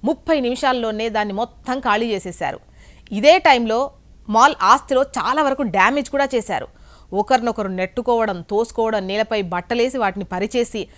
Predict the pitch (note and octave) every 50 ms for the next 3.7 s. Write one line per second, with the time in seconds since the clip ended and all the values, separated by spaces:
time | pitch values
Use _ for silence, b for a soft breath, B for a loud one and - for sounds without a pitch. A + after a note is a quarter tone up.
0 | B B B B F3 G3 F#3+ A3 G#3 G#3 G3+ F#3 F3+ F3+ - - C4 C4 B3 G#3
1 | G3 G#3 A3+ B3 A#3+ A#3+ A3 - - A3 G#3 G#3 G3 F#3+ F#3+ F#3 F3 - - b
2 | b b b b b F#3 G3+ A3 G3 G3+ G#3+ E4 E4+ F4 D#4 F4 D#4 C#4 - C#4
3 | B3+ B3 - B3+ B3 G#3 F3+ F#3 G3 A3+ C4 D4 D4+ C#4